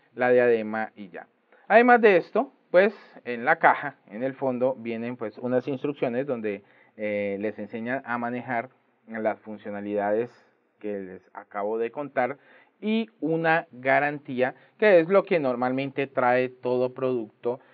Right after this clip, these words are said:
eh, y más productos de Logitech, que es una marca en estos momentos líder en cuanto a el gaming. Aquí lo tenemos. Y con respecto a, eh,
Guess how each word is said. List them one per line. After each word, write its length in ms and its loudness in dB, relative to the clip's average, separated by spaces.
eh, 460 -4
y 140 -2
más 580 -6
productos 580 0
de 120 0
Logitech, 640 -4
que 220 -8
es 240 -20
una 260 -10
marca 640 -10
en 140 -18
estos 260 -16
momentos 460 -12
líder 480 -4
en 240 -6
cuanto 680 -8
a 300 0
el 200 -6
gaming. 400 -8
Aquí 180 -10
lo 160 4
tenemos. 560 2
Y 260 6
con 240 6
respecto 720 2
a, 360 4
eh, 640 -6